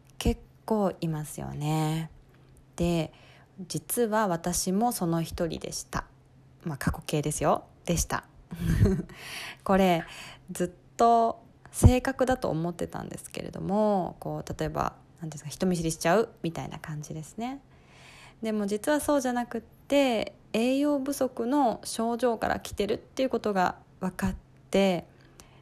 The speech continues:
実際自分がお体、お体って変ですね、自分に対して。体のケアをするようになって、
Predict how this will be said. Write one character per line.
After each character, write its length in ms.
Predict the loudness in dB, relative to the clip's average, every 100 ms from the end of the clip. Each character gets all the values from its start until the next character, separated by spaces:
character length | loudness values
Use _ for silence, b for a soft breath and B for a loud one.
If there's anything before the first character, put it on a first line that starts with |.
| -2
実 200 | -2 2
際 140 | 2
自 140 | 2 -2
分 360 | -2 -2 -2
が 260 | 0 0 0 -2
お 60 |
体、 1040 | -2 2 2 2 0 0 -2 -4 -6 -8 -12 -16 -20 -20 -12
お 80 | -4
体 320 | -2 0 -2
っ 40 |
て 100 | -4
変 120 | -2
で 60 | -2
す 80 | 0
ね、 80 | 0
自 140 | 0
分 100 | -2
に 100 | -4
対 140 | -4
し 40 | -6
て。 140 | -8
体 420 | 0 6 6 8 6
の 120 | 4
ケ 240 | 2 0
ア 60 | 0
を 180 | -4 -8 B B B B B B
す 160 | -2
る 80 | 2
よ 120 | 2
う 20 | 2
に 80 | 2
な 180 | 0
っ 20 | -2 -10 -20 -8 6
て、 380 | 6 6 0